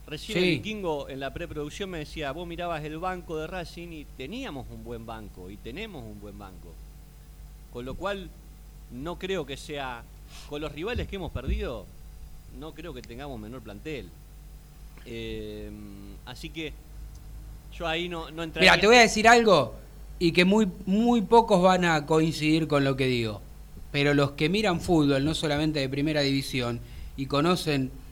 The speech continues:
Speaker 2: varios técnicos del ascenso, ahora por una circunstancia no está en el ascenso, pero es un hombre del ascenso, nació un hombre del ascenso, que es el técnico que vos tuviste enfrente, te digo que el huevo Rondina,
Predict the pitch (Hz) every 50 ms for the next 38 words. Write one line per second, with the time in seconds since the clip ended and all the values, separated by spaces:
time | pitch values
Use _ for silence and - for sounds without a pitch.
0 | - - - 131 160 180 185 175 160 143 - - 185 170 170 165 151 135 147 139
1 | 139 135 131 135 135 131 - - 131 123 120 110 - - 127 131 143 - - -
2 | - - - - - 127 135 147 160 160 147 131 135 135 139 143 135 - 139 131
3 | 127 - 143 131 - 160 156 151 139 143 139 127 131 127 - - 139 135 135 135
4 | 135 127 127 - 165 160 156 - 143 117 113 123 123 120 - 131 127 139 147 143
5 | 131 127 127 123 123 123 117 - - 165 160 143 - 127 123 120 120 127 127 117
6 | - 175 180 170 151 151 151 151 143 143 143 143 143 143 160 185 180 170 - 147
7 | 143 - - - - - - - 185 175 - 175 165 165 160 - 220 214 202 190
8 | 170 165 156 147 143 143 147 165 175 170 170 - 151 151 170 175 - 160 151 147
9 | - 175 185 202 214 180 165 143 135 135 160 165 170 160 151 139 151 160 170 208
10 | 302 381 392 339 277 226 208 196 190 190 185 196 185 165 147 131 113